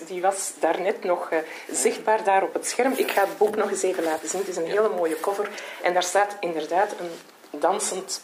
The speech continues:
Speaker 2: Ja.
Speaker 1: paar op. Ik weet niet of u het allemaal kunt zien. En dat, dat heeft een betekenis,
Speaker 2: Dat
Speaker 1: uiteraard.
Speaker 2: heeft, dat heeft natuurlijk een betekenis, eh, en dat is natuurlijk een beeld, hè, want om-, omdat, precies omdat, zoals je daarnet zei,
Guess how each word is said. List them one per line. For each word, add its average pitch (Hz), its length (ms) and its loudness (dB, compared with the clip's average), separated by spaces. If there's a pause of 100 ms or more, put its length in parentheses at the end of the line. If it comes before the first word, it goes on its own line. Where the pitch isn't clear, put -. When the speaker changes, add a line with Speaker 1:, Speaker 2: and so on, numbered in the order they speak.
Speaker 2:
Ja. - 100 2
Speaker 1:
paar 196 300 4
op. - 200 -4
Ik - 60 -18
weet 156 200 -8
niet 180 220 -8 (300)
of 175 140 -6
u 175 40 -4
het 156 160 -6
allemaal 165 260 0
kunt 151 280 -8
zien. 320 500 0 (1000)
En 180 260 2 (580)
dat, 185 160 2 (420)
dat 190 160 -4
heeft 208 200 0
een 196 60 0
betekenis, 175 540 0
Speaker 2:
Dat 156 100 0
Speaker 1:
uiteraard. 151 320 -2
Speaker 2:
heeft, - 220 0
dat 107 140 2
heeft 107 220 0 (180)
natuurlijk 110 540 -4
een 101 180 -10
betekenis, 107 560 -4
eh, 92 360 2
en 95 80 -10
dat 95 120 -2
is 120 140 -4
natuurlijk 113 360 0
een 92 220 -2
beeld, 98 340 2
hè, 127 140 -4
want 107 180 -10 (520)
om-, 113 240 -4
omdat, 120 440 0
precies - 360 -6
omdat, 143 220 0 (160)
zoals 117 320 -6
je 127 80 -4
daarnet 117 340 -2
zei, 131 400 2